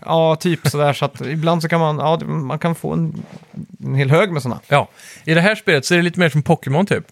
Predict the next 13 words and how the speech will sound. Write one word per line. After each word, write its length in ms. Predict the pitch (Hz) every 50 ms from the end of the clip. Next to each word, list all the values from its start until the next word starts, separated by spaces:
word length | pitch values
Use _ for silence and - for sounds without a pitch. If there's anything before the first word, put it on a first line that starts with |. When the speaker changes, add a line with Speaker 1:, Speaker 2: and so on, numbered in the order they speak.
| _ -
Speaker 1:
Mm. 180 | - 135 139 147
Speaker 2:
Eh, 600 | 151 - - - 127 127 123 123 120 117 117 117
du, 360 | 123 135 143 143 139 139 135 131
eh, 60 | 127 123 107 62 62 57 53 57 55 55
du 160 | - 127 135
samlar 300 | 127 - 170 160 160 170
på 160 | 165 - 170
dig 80 | 143 127
familiars 800 | - - 156 160 160 139 123 120 139 175 170 127 - - - - _ _ _ _ _ _ _
som 180 | - - 143
du 60 | 135 131 - _
kastar 380 | - - 135 - - - 135 135
ut 180 | 147 170 175